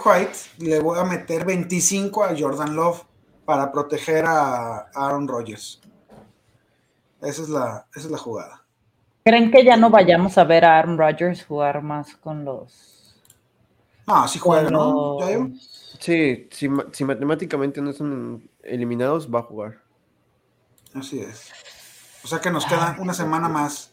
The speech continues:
Speaker 1: <laughs>
Speaker 3: Sí.
Speaker 2: Saludos al Caribe Mexicano, a tu madre
Speaker 3: A mi
Speaker 2: querida.
Speaker 3: producción.
Speaker 2: ¿Cómo estás,
Speaker 1: Mm.
Speaker 2: señor? Carlos,
Speaker 1: Saludos,
Speaker 2: saludos
Speaker 1: qué
Speaker 2: de
Speaker 1: rico.
Speaker 2: Detroit, René. Para suplir a Najee, ¿qué podemos tomar?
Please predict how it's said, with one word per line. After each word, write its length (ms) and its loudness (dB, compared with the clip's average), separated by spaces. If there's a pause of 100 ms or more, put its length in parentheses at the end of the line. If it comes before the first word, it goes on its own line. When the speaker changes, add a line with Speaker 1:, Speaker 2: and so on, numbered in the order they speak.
(140)
Speaker 1:
<laughs> 600 -8 (460)
Speaker 3:
Sí. 200 0 (480)
Speaker 2:
Saludos 380 4
al 80 0
Caribe 260 6
Mexicano, 800 -2
a 80 -12
tu 360 -14 (160)
madre 640 -4
Speaker 3:
A 40 -4
mi 80 -12
Speaker 2:
querida. 500 -2
Speaker 3:
producción. 560 -4 (540)
Speaker 2:
¿Cómo 180 0
estás, 320 0
Speaker 1:
Mm. 120 -4
Speaker 2:
señor? 300 -10 (1400)
Carlos, 460 4
Speaker 1:
Saludos, 0 -
Speaker 2:
saludos 520 2
Speaker 1:
qué 80 -8
Speaker 2:
de 120 -2
Speaker 1:
rico. 260 -6 (640)
Speaker 2:
Detroit, 420 -2
René. 800 -8 (480)
Para 240 2
suplir 300 0
a 100 2
Najee, 800 -4
¿qué 100 -6
podemos 460 -8
tomar? 420 -14